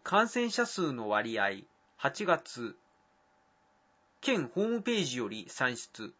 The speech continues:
円グラフです。八月の感染者数、四万四千百十一人。十九歳以下、十九パーセント。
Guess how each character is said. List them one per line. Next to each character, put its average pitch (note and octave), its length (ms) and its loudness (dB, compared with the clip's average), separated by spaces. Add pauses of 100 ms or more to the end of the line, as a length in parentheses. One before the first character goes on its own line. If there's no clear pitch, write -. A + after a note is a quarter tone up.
(1500)
円 A#3 280 6
グ A#3+ 100 2
ラ F#3 100 12
フ - 160 2
で F2+ 120 -10
す。 - 400 -10 (1200)
八 F3 300 4
月 C4 200 6
の A#3 140 2
感 G3+ 220 6
染 G3 220 -2
者 F#3 140 2
数、 A#2+ 400 -4 (200)
四 G3+ 280 2
万 A3+ 260 10
四 C3+ 200 -2
千 C3 380 -2
百 D#3+ 320 -2
十 G#3 260 -2
一 F3+ 260 -4
人。 G#2 280 -8 (1300)
十 A3 280 0
九 B3 200 0
歳 G3+ 340 8
以 F3+ 60 -8
下、 A2+ 300 4 (160)
十 E3 300 -2
九 A3 240 -4
パ G3 180 10
ー F3 40 8
セ F3 160 -2
ン B2+ 80 -6
ト。 G2 320 -8